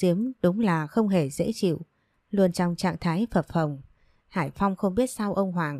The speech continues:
lại biết anh đang ở Sài Gòn. Không lẽ ông đã phát hiện ra chuyện gì?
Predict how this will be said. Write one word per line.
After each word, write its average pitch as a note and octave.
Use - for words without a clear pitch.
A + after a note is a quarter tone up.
lại E3
biết A#3+
anh G3
đang G3+
ở D#3+
Sài D3
Gòn. D3
Không F#3
lẽ F3+
ông F3
đã E3+
phát A#3
hiện E3
ra G#3+
chuyện D#3
gì? C#3+